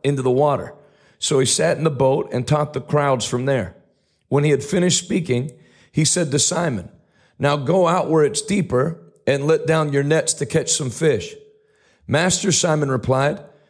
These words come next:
"we worked hard all night and didn't catch a thing.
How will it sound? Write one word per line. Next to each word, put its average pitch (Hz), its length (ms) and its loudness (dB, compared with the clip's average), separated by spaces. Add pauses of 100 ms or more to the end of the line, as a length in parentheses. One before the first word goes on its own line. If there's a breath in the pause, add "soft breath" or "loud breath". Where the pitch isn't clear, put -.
"we 151 160 2
worked 160 320 2
hard 175 340 2
all 147 240 2
night 156 400 0 (2250)
and 151 160 0
didn't 170 260 0
catch 170 220 0
a 151 80 2
thing. 131 420 -2